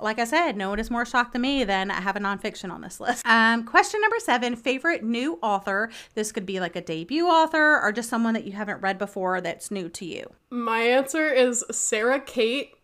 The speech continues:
Speaker 2: hands down. I will read anything she writes from here on out. My good friend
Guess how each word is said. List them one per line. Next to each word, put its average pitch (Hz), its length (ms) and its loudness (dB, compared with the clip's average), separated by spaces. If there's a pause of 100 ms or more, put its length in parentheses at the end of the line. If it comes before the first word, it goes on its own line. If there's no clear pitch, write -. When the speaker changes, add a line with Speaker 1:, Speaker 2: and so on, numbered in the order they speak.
Speaker 2:
hands 220 640 -2
down. 240 840 4 (380)
I 220 200 4
will 294 220 0
read 247 340 0
anything 233 680 2
she 220 280 -6
writes 196 520 -4
from 208 300 -2
here 196 300 -2
on 196 200 0
out. 185 420 -2 (380)
My 214 440 2
good 220 240 0
friend 262 360 4